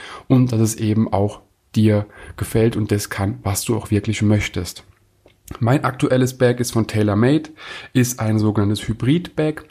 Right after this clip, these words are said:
Das bedeutet, ich habe zum Glück die Möglichkeit, auch mit meinem Golf-Trolley zusammen, dass das Bag, auch wenn ich es, wenn ich es trage, ist es optimal, auch von dem Tragegurten her sehr bequem.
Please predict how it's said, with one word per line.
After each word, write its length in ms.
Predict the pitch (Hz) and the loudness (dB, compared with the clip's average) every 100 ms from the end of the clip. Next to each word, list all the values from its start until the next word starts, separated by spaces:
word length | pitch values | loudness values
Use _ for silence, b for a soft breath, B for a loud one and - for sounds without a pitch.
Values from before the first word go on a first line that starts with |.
| B B | B B
Das 200 | 131 127 | -2 0
bedeutet, 520 | 131 117 110 110 117 | 0 2 2 2 0
ich 120 | 113 113 | -2 -2
habe 160 | - | -2
zum 120 | - | -4
Glück 260 | 104 143 147 | 0 0 2
die 100 | 127 | 2
Möglichkeit, 640 | 123 123 123 - 120 113 107 | 4 2 0 -4 -2 -2 -2
auch 120 | 127 | 0
mit 180 | 143 127 | 0 2
meinem 360 | 123 123 120 | 0 2 2
Golf-Trolley 600 | 120 117 117 120 113 110 | 2 0 -2 -2 0 0
zusammen, 520 | 113 107 110 107 107 - B B - | -2 -2 2 2 2 -2 B B -2
dass 160 | 110 | 0
das 220 | - 104 | 0 -2
Bag, 300 | - 107 110 | 0 0 0
auch 140 | 85 - | -4 -2
wenn 160 | 110 | 0
ich 140 | 110 113 | 0 -2
es, 340 | 101 - - - | -6 -8 -12 -2
wenn 140 | 107 | 0
ich 80 | 104 | 2
es 140 | 101 | -2
trage, 440 | - 101 135 160 170 | -4 0 2 2 2
ist 180 | 175 143 | 2 0
es 180 | 143 | 0
optimal, 640 | - - 139 135 131 135 139 | -2 -2 0 2 2 0 0
auch 140 | 120 | -2
von 140 | - 110 | -2 -2
dem 140 | 104 | -2
Tragegurten 720 | - 127 131 127 123 139 135 123 | -2 -2 0 -2 0 0 2 0
her 400 | 127 123 127 - | 2 0 -4 -8
sehr 220 | - 131 | -2 0
bequem. 520 | 123 - 120 117 117 | -2 -2 2 2 2